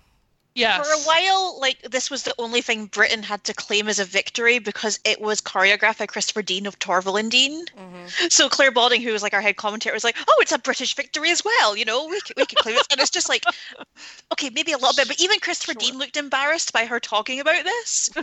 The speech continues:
Speaker 1: <laughs>
Speaker 2: He's just like, "This is just what I do, man. <laughs> This is just my job." They were
Speaker 1: This is
Speaker 2: very
Speaker 1: my
Speaker 2: nice,
Speaker 1: job.
Speaker 2: but, you know, they did the skating.
Speaker 3: Um, I believe she's married to a, a British, um, guy, so there you can semi-claim her.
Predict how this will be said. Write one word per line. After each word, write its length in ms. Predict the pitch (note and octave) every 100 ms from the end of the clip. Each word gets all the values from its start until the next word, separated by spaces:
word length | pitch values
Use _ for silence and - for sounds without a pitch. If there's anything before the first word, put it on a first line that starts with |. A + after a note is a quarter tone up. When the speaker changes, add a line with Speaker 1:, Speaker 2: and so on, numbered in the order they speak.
| -
Speaker 1:
<laughs> 200 | - -
Speaker 2:
He's 140 | -
just 140 | - -
like, 80 |
"This 100 | B3
is 80 | D4+
just 180 | G#3+ -
what 100 | -
I 40 |
do, 160 | G#3+ A#3+
man. 260 | D#3+ F3+ C4+
<laughs> 40 |
This 180 | D4+ -
is 120 | F4
just 240 | - - A#3
my 80 | G#3
job." 360 | G#3+ A3 G3+ - -
They 60 | D4+
were 100 | E4+
Speaker 1:
This 20 |
is 60 |
Speaker 2:
very 100 | G#4+
Speaker 1:
my 60 | D#4
Speaker 2:
nice, 120 | G#4+ C#4+
Speaker 1:
job. 80 |
Speaker 2:
but, 80 | -
you 60 | C4
know, 100 | A3+
they 100 | B3+
did 140 | B3
the 60 | G#3
skating. 500 | C4+ C4 G3+ A3 B3+ _ _ _ _ -
Speaker 3:
Um, 320 | A#3 A#3 A3 -
I 80 | A#3+
believe 260 | D4+ G4
she's 260 | - C5+ -
married 400 | A#3+ F4 A4 A#3 -
to 220 | - G3
a, 460 | E3+ D#3 F2+ D#3+ E3
a 40 |
British, 640 | F3 E3+ D3 D3+ - - - _ _ _ _ _ -
um, 320 | E3 D#3 D3+
guy, 200 | D#3 C3+ D#3
so 480 | - E3+ D#3+ D#3 - _ _ _ _ _ _ _
there 140 | A#3+ B3
you 120 | G#3+
can 180 | G#3 E3+ - -
semi-claim 580 | - G3 C4+ F#4 D#3 D3+
her. 180 | G3+